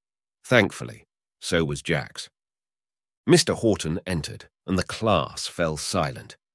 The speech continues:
the kids all retreating to their seats. Calling the register, all his classmates raised their hands except for Javier,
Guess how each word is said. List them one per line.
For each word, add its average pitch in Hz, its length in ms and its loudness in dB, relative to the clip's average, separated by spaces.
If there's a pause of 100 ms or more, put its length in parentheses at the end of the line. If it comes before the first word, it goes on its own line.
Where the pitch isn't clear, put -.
the 90 80 -2
kids 90 360 4
all 95 200 4
retreating 90 560 0
to 92 100 -4
their 87 160 2
seats. - 420 -2 (460)
Calling 139 360 10
the 87 100 4
register, 80 500 2 (300)
all 143 200 6
his 165 160 4
classmates 95 760 2
raised 98 340 4
their 101 180 2
hands 80 420 0
except - 340 -2
for 85 100 -6
Javier, 80 600 0